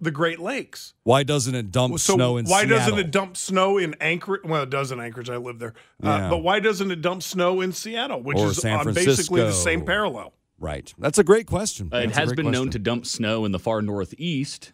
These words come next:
Speaker 3: uh, that being from the ocean, not the lake that is on the other side of that state.
Speaker 2: Like from a nor'easter or something.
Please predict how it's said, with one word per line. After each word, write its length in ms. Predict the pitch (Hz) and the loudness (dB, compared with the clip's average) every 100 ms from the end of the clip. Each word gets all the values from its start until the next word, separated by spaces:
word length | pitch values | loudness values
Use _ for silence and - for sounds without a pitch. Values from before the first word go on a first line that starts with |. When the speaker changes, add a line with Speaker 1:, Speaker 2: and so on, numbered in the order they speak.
| - | -8
Speaker 3:
uh, 240 | 95 87 | -4 -4
that 420 | 82 90 95 92 | -4 -6 -8 -8
being 380 | 90 98 92 87 | -8 -6 -6 -8
from 260 | - 98 92 | -8 -8 -6
the 200 | 87 92 | -6 -6
ocean, 500 | 95 92 98 87 87 | -6 -6 -6 -6 -6
not 520 | 90 87 87 82 - _ _ _ _ _ _ _ _ - | -8 -6 -6 -8 -10 _ _ _ _ _ _ _ _ -14
the 120 | 85 | -8
lake 340 | 76 80 73 - | -6 -6 -8 -10
that 120 | 78 | -10
is 220 | 73 69 | -10 -14
on 100 | 78 | -12
the 100 | 76 | -6
other 140 | 107 95 | -4 -4
side 220 | 85 76 | -6 -8
of 100 | 71 | -10
that 160 | 71 | -14
state. 360 | - - 65 - _ - | -14 -18 -20 -20 _ -4
Speaker 2:
Like 200 | 95 98 | -2 0
from 140 | 101 | -2
a 60 | 87 | 0
nor'easter 600 | 90 90 87 87 80 78 | 0 -2 -4 -6 -6 -6
or 40 | 80 | -4
something. 520 | 85 82 80 87 | -6 -6 -6 -10